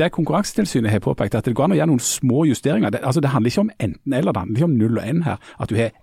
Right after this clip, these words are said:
enten, eh, tollmurer på to hundre og femti eller tre hundre prosent eller ingenting.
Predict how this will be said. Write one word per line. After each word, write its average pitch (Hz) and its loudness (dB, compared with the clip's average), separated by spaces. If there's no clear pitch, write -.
enten, 117 -2
eh, 120 2
tollmurer 117 0
på 120 -2
to 120 2
hundre 107 0
og 101 -4
femti 117 -2
eller 95 -4
tre 110 0
hundre 101 0
prosent 151 -2
eller 107 -2
ingenting. 110 0